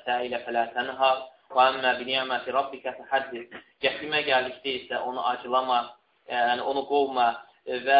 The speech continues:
dilənçiyə gəldikdə isə onu acılama və Rəbbinin nemətinə gəldikdə isə onu danış. "Və yud'imuna ta'ama la hubbihi miskinən və yetimən və əsira." Başqa ayda Allah Teala buyurur, e, səkkizinci ayda İnsan surəsi, "Onlar yeməyi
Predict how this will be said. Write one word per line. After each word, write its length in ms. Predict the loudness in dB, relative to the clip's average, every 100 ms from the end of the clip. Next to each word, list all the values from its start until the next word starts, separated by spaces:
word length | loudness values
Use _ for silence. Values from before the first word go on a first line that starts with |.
| 6
dilənçiyə 460 | 4 -2 -2 -2 -2
gəldikdə 420 | 0 0 -4 -8
isə 180 | -8 -6
onu 180 | -6 -2
acılama 540 | 0 0 2 2 4 2 0 -6 _
və 140 | -2 4
Rəbbinin 400 | 4 2 -8 -6
nemətinə 420 | -4 -4 -4 -4
gəldikdə 420 | -2 -2 -4 -8
isə 180 | -8 -6
onu 220 | -6 -6
danış. 300 | -6 -6 -10 -14 -20 _ _ _
"Və 100 | -2
yud'imuna 500 | 0 -2 -6 -2 -2 2
ta'ama 420 | 4 6 6 4
la 120 | 2
hubbihi 460 | 0 -4 -8 -10 -8
miskinən 640 | -10 -12 -10 -8 -4 -4
və 120 | -4 -4
yetimən 640 | -6 -6 -8 -6 -6 -6
və 120 | -2 -2
əsira." 440 | -4 -4 -2 -2 -2 -10 _
Başqa 340 | -8 -8 -4 -2
ayda 180 | 0 0
Allah 180 | -2
Teala 180 | -2 -4
buyurur, 380 | -4 -4 -4 -6 -8 _ _ _
e, 100 | -6 0 2 0 -4
səkkizinci 600 | -8 -14 -14 -12 -8 -2
ayda 180 | 2 2 0
İnsan 340 | -4 -2 -2
surəsi, 480 | -2 -2 -4 -4 -4 -6 -10 -2
"Onlar 400 | 0 4 6 6
yeməyi 560 | 4 -2 0 0 0